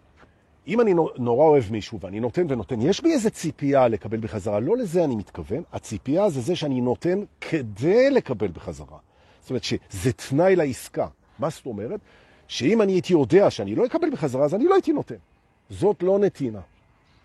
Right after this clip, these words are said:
נכון? נכון. עכשיו, נכון. עכשיו, הורים, למה אני אומר דפיקה בג'ינוגרם? הורים, הם באים אל ילדים הרבה מאוד פעמים, ונותנים להם את התדר של "אתה כפוי טובה, ילד שלי".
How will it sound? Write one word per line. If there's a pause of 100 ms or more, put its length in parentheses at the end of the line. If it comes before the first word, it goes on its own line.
(280)
נכון? (920)
נכון. (640)
עכשיו,
נכון.
עכשיו,
הורים,
למה
אני
אומר
דפיקה
בג'ינוגרם? (1160)
הורים, (260)
הם
באים
אל
ילדים (320)
הרבה
מאוד
פעמים, (680)
ונותנים
להם
את
התדר
של
"אתה
כפוי
טובה,
ילד
שלי".